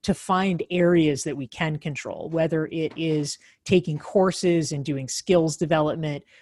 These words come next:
whether it is setting out some kind of a project for ourselves. I mean, as we were chatting beforehand, we were talking about, um, the, the fact that I'm working on a book this summer, which, you know, is sort of the perfect covid self-directed project. covid or no, I know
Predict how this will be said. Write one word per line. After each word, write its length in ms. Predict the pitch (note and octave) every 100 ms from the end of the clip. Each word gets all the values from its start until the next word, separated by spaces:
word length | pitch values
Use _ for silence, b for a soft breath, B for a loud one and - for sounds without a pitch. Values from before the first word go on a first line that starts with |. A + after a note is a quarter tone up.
| b
whether 480 | D3+ D#3+ D#3 D#3 D3
it 300 | - D#3 D3
is 440 | D3+ D#3 C#3+ C#3 -
setting 380 | G#3 F#3+ E3 D3+
out 280 | C#3+ C#3+ -
some 160 | F3+
kind 140 | D3+ D#3+
of 80 | B2+
a 60 |
project 600 | - - D#3+ D#3 D#3+ C#3+
for 140 | - D3
ourselves. 480 | C#3+ D#3 C#3 C3
I 20 | D3
mean, 120 | C#3
as 120 | C3+
we 100 | C#3+
were 100 | C#3
chatting 480 | - C#3 C3 B2 B2 b b -
beforehand, 680 | D3 D#3+ D3 C3 C3+ B2+
we 120 | C3+
were 340 | C3+ C3 B2+ B2+
talking 400 | - D3+ C3 C#3
about, 560 | C3+ C3 B2+ B2+ - - -
um, 540 | B2+ G2 D#2+ F#3+ G#3 - -
the, 220 | E3+ D3+
the 200 | F3 D#3+
fact 260 | - C#3 -
that 80 |
I'm 100 | D3+
working 260 | D3 C#3 D3+
on 80 | C#3
a 20 |
book 380 | B2+ C4+ C4+ -
this 160 | D3+ -
summer, 400 | D#3+ C3+ B2 C3
which, 300 | C3+ A#2+ - B B -
you 80 | C#3
know, 80 |
is 100 | D3
sort 140 | - D3+
of 100 | C3+
the 80 | C#3
perfect 500 | - F3 D#3+ - -
covid 440 | G3 E3 D3+ C#3
self-directed 840 | - D#3 D3 - D3+ D3 - C#3+ -
project. 680 | E3 C#3+ C3+ - - -
covid 320 | - C#4 B3+ C4
or 140 | A3+
no, 340 | B3 G3+ D3
I 200 | D3+ F#3+
know 680 | G#3 A3+ C4+ A#3 E3 D#3